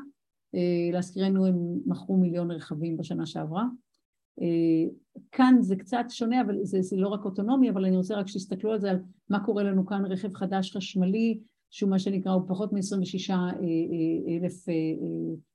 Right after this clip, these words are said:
דולרים, מה שנקרא, וכנראה הוא יצא כבר למכירה, אה, בסוף השנה הנוכחית, אה,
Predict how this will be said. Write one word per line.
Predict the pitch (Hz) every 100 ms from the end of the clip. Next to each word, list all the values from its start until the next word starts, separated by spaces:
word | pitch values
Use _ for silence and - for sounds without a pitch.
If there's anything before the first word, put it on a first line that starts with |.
| _ 175
דולרים, | 180 180 220 247
מה | 247
שנקרא, | - 220 220 220 220 202 175
וכנראה | 185 190 185 180
הוא | 175
יצא | 175 170 -
כבר | 180 180
למכירה, | 165 160 180 160 165 165 160
אה, |
בסוף | 156 143 185
השנה | 185 - 160 151 147 - _ -
הנוכחית, | 175 175 - 240 233 226 - _ _ -
אה, | 165